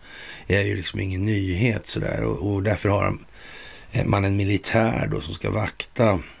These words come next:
konstitutionen och skydda befolkningen. Mm.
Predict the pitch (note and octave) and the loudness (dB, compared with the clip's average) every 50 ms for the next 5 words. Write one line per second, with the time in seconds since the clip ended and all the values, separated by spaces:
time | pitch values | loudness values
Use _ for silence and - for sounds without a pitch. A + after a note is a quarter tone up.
0 | - - - - - F#2+ F#2+ F2+ - - - G2 - - G2+ F2+ F2 F2+ G2+ G2 | -20 -20 -12 -6 -2 -2 -2 -2 -4 -6 -8 -8 -2 0 0 0 0 -2 -2 -4
1 | F#2+ F2 - - G#2 A#2+ A2 - - - - - - - - - - - - - | -4 -4 0 2 2 2 2 2 -6 -16 -20 -20 -20 -14 -8 -8 -8 -8 -8 -12
2 | - - - - - - - - - - - - A2 A2 - - F#2+ D#2+ - - | -20 -20 -20 -20 -20 -20 -20 -20 -16 -4 -2 0 0 0 -2 -4 -6 -6 -6 -6
3 | - - - C#2 - - - - - - - - - - - - - - F#2 F2+ | -6 -6 -8 -8 -10 -12 -12 -10 -10 -10 -10 -12 -12 -14 -14 -16 -10 -6 -4 -2
4 | F2+ E2 D#2 D2+ D2 D2+ D2+ D2 - - | -2 -2 -4 -4 -6 -6 -8 -6 -8 -8